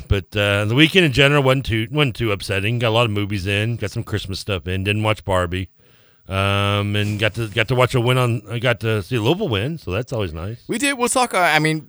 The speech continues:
Speaker 1: Yeah.
Speaker 2: briefly, I, I guess, about the win over Pepperdine, which
Speaker 1: <laughs>
Speaker 2: almost felt
Speaker 1: We didn't even preview that game at all, by the way.
Speaker 2: We d-, we, you know, we, we didn't. There, there was no
Speaker 1: <laughs>
Speaker 2: point.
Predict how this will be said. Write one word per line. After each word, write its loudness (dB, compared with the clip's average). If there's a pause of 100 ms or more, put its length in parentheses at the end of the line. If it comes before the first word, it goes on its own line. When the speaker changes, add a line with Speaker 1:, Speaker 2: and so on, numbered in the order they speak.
Speaker 1:
Yeah. -6
Speaker 2:
briefly, 0
I, 0
I 2
guess, 0
about 0
the -4
win -2
over -4
Pepperdine, -2
which 2
Speaker 1:
<laughs> -
Speaker 2:
almost 0
felt 2
Speaker 1:
We 2
didn't 4
even 6
preview 0
that 2
game -4
at -6
all, -2
by -6
the -12
way. -10
Speaker 2:
We -2
d-, -8
we, 0
you -2
know, -4
we, -12
we -4
didn't. -2
There, -2
there 0
was 0
no 4
Speaker 1:
<laughs> -
Speaker 2:
point. 0